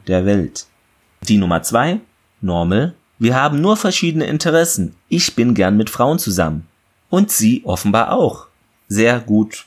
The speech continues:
und auch <laughs> passend zu Normal, sowas zu sagen. Zum Fazit. Die A-Story, also Max verkracht sich da mit dem Logan und der da nur seine Quellen oder den Quellekatalog im Kopf hat, um was zu bestellen.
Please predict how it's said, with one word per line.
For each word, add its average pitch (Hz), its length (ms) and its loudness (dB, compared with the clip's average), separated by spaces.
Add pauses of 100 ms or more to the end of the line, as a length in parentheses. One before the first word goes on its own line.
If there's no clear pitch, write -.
(120)
und 98 220 0
auch - 280 -2
<laughs> - 0 -
passend 92 320 -2
zu - 160 -6
Normal, 85 460 -2
sowas 82 580 -4
zu 98 120 -2
sagen. 101 320 0 (1200)
Zum 90 360 -2
Fazit. - 640 -2 (420)
Die 107 300 2
A-Story, 127 800 2 (240)
also 104 380 4
Max 98 320 0
verkracht 104 440 -2
sich 104 140 -4
da 98 420 0
mit 90 220 -4
dem 85 120 0
Logan 104 420 4
und 92 360 -2 (600)
der 90 160 2
da 85 100 -2
nur 87 160 0
seine 78 180 -2
Quellen 107 440 2
oder 80 160 -2
den 87 160 -2
Quellekatalog 95 840 0 (240)
im 101 140 0
Kopf - 280 0
hat, 90 140 -2
um 90 100 -2
was 90 120 -2
zu 92 100 -4
bestellen. 101 480 0